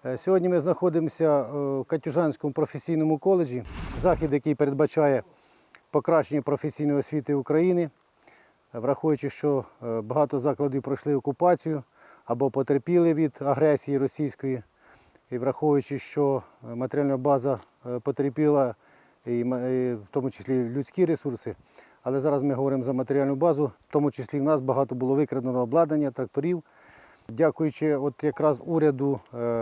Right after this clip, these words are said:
Японії, який, е, включився в цю роботу по, е, з-, зміцненню матеріально-технічної бази професійної освіти, проєкту «Джайка» та Міністерства освіти і науки України.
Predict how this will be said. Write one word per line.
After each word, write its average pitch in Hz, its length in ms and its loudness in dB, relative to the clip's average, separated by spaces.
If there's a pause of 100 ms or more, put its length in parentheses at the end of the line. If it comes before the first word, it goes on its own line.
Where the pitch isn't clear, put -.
(200)
Японії, 131 600 -2 (540)
який, 127 380 -2 (680)
е, 117 40 -4
включився 147 640 -2
в 117 40 -4
цю 143 180 -4
роботу 131 600 0 (100)
по, 131 300 0 (140)
е, 110 360 -6 (160)
з-, 98 100 -18 (440)
зміцненню 143 520 0
матеріально-технічної 139 800 0
бази 135 220 0
професійної 139 560 -4
освіти, 147 420 -4 (640)
проєкту 139 380 0
«Джайка» 127 480 2
та 120 180 -2
Міністерства 127 580 -2
освіти 147 440 0
і 131 60 -2
науки 160 320 -2
України. 127 480 0